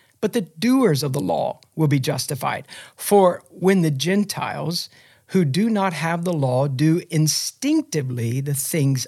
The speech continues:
of the law, these, not having the law, are a law to themselves, in that they show the work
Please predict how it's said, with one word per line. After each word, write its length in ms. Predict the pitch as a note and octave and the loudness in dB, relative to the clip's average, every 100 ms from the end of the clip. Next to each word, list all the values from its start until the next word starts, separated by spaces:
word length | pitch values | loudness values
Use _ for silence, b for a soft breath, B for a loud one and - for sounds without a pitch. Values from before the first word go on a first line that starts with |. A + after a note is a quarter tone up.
| - | 0
of 240 | A#3+ A#3+ | 0 2
the 100 | D3 | -2
law, 380 | C3+ - - F#3+ b b b b | -2 -2 -2 -2 b b b b
these, 540 | A#3 F3+ C#3 E3+ - b b b b | 2 4 2 0 -6 b b b b
not 300 | C#3+ D#3 D#3 - | 0 0 0 -6
having 520 | - A3 B3+ F#3+ C#3 | -2 0 2 2 2
the 100 | C#3 | 0
law, 460 | E3+ - E3 F#3+ _ _ - | 0 0 0 -4 _ _ 0
are 440 | D#3 D3+ E3+ G#3 _ | 2 2 -2 -4 _
a 80 | G3 | -2
law 420 | F3+ C#3+ C3+ B2+ | 0 0 0 -2
to 160 | C3+ D3+ | -4 -6
themselves, 680 | C3+ C3+ - A#2 - - - _ _ _ E3 B B - | -4 -4 -6 -10 -14 -16 -16 _ _ _ -20 B B -2
in 280 | E3+ C#4+ B3 | 2 4 4
that 420 | C3 C#3 F3 - B B B B B | 2 0 -2 -6 B B B B B
they 160 | D#3 | 0
show 360 | D3 - F#3+ G3+ | 0 -2 0 0
the 120 | A#3 | 2
work 520 | F3 C#3 D#3+ F#3 - | 2 2 2 0 -8